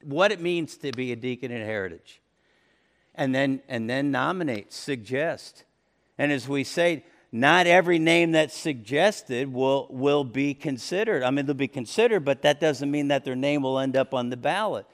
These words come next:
That's why we have a nominating committee, as the Constitution calls for. And you can read through script, read through the Constitution to find out.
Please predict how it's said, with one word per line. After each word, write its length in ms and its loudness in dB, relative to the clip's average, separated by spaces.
That's 220 -2
why 120 0
we 140 -2
have 160 0
a 40 -2
nominating 800 0
committee, 460 -8
as 240 0
the 140 -4
Constitution 1080 -8
calls 420 -6
for. 320 -12
And 160 -2
you 100 4
can 160 -4
read 320 -2
through 220 -4
script, 380 -8
read 420 -4
through 160 -2
the 100 -6
Constitution 760 -10
to 80 -8
find 280 -6
out. 240 -2